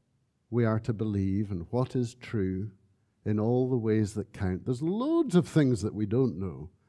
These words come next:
There's loads of things that we don't understand. There are qu-, questions we have all the time about, "How can this be? I can't make sense of this." Look at the headlines.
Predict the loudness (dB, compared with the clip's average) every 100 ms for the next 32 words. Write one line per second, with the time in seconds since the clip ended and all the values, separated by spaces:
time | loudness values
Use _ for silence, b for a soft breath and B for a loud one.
0 | _ _ 2 2 -2 0 2 2 0 2
1 | 0 2 2 4 0 -2 0 2 2 0
2 | 0 -2 -4 -4 -4 -6 -12 b b b
3 | 2 2 2 -4 -4 -4 2 2 2 -2
4 | 0 2 4 4 4 2 0 2 2 2
5 | 0 2 4 4 4 2 4 2 4 2
6 | 4 2 -2 0 2 2 2 2 0 -4
7 | -4 -2 -2 -2 -2 -2 -4 -8 -20 b
8 | b b -4 -2 2 4 6 6 4 4
9 | 4 2 -6 -14